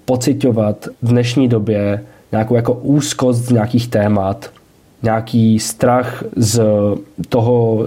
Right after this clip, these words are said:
třeba, co se děje teďka na Ukrajině. Snažím se jim vysvětlovat, že je úplně normální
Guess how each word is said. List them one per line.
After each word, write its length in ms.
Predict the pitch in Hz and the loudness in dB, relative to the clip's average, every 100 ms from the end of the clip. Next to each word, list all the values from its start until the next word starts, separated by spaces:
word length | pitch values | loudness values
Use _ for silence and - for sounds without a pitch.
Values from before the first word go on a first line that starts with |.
| 120 | -4
třeba, 400 | - 113 110 107 | -2 0 2 0
co 140 | - | 0
se 120 | 123 120 | 0 2
děje 160 | 117 | 0
teďka 260 | 117 117 117 | 0 -2 0
na 100 | 104 | 0
Ukrajině. 720 | 120 127 113 107 98 95 98 | 0 0 0 0 0 -2 -4
Snažím 300 | - 117 123 | -4 0 2
se 120 | 120 135 | 2 2
jim 120 | 113 | 2
vysvětlovat, 580 | 110 127 120 127 123 120 | 2 0 0 2 2 2
že 120 | 120 | 2
je 60 | |
úplně 280 | 117 - 127 | 0 0 2
normální 560 | 120 120 120 123 123 | 4 4 4 4 2